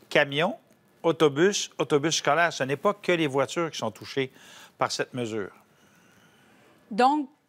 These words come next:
Speaker 2: Polestar, on, est-ce que, est-ce que c'est le début de la fin pour des ventes de Polestar au Québec ?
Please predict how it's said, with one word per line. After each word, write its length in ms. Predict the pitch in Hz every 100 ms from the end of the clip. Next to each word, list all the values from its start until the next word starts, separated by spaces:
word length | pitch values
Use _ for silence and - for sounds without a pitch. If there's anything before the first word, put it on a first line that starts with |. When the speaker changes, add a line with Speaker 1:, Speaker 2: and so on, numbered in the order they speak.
| _
Speaker 2:
Polestar, 800 | 311 330 269 - 208 196 311 302 226 _ _ _
on, 100 | 202 180 _ _ _
est-ce 180 | 180 -
que, 60 |
est-ce 260 | 240 226 233
que 80 | 285
c'est 140 | -
le 80 | 202
début 260 | 190 226 277
de 60 |
la 100 | 240
fin 220 | 214 277
pour 340 | 285 240 233 214
des 180 | 190 202
ventes 300 | 208 240 226
de 80 |
Polestar 560 | 202 226 202 - 233 233
au 80 | 202
Québec ? 400 | - 202 311